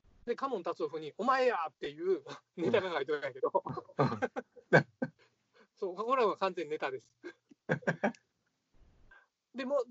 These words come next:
Speaker 1: ちょっとこれを、これをフォークしたっていうか、これをちょっと、
Speaker 2: うん。
Speaker 1: えー、別バージョンで書いとるんが、
Speaker 2: うん。
Speaker 1: 「ここにプログラマーはいますか？」っ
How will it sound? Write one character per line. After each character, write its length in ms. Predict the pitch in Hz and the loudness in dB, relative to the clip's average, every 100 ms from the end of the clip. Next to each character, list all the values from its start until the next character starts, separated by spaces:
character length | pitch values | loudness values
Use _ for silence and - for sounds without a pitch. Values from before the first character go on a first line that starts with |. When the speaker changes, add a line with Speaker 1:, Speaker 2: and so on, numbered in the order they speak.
| 226 | -4
Speaker 1:
ち 60 | - | -2
ょ 20 | |
っ 20 | |
と 80 | - | 0
こ 120 | 226 | 2
れ 100 | 294 | 2
を、 300 | 277 269 208 - _ _ _ - | 4 6 4 4 _ _ _ -10
こ 100 | 247 | -8
れ 60 | |
を 240 | 262 220 - _ | -2 -2 -4 _
フ 140 | - 240 | -6 -4
ォ 20 | |
ー 40 | |
ク 120 | 233 214 | -4 -10
し 60 | |
た 80 | - | -8
っ 60 | 147 | -10
て 80 | |
い 20 | - | -14
う 40 | |
か、 60 | 135 | -2
こ 120 | 226 | 2
れ 60 | |
を 60 | 220 | 2
ち 80 | 208 | 2
ょ 40 | |
っ 40 | - | -6
と、 220 | 135 120 _ _ _ _ | -10 -12 _ _ _ _
Speaker 2:
う 60 | 120 | -4
ん。 40 | 104 | -4
Speaker 1:
え 500 | - 123 120 120 - _ _ _ _ | -6 -14 -18 -20 -20 _ _ _ _
ー、 40 | |
別 200 | 180 180 | -8 0
バ 160 | 208 208 | 4 4
ー 20 | |
ジ 80 | 160 | 4
ョ 60 | 127 | -6
ン 20 | |
で 80 | 123 | -8
書 120 | 131 | -8
い 60 | 139 | -8
と 80 | |
る 100 | 143 | -12
ん 40 | 120 | -8
が、 200 | 156 131 _ _ _ - | -8 -8 _ _ _ -10
Speaker 2:
う 60 | |
ん。 220 | 104 - - _ _ _ _ | -10 -10 -18 _ _ _ _
Speaker 1:
「こ 80 | - | -6
こ 120 | 240 | -4
に 120 | 233 | -4
プ 100 | 214 | -4
ロ 120 | 240 240 | -6 -2
グ 80 | |
ラ 80 | 233 | -2
マ 140 | 220 214 | 0 -2
ー 40 | |
は 100 | 208 | -2
い 40 | |
ま 120 | 202 196 | -4 -8
す 80 | |
か？」 140 | - | -10
っ 40 | 127 | -20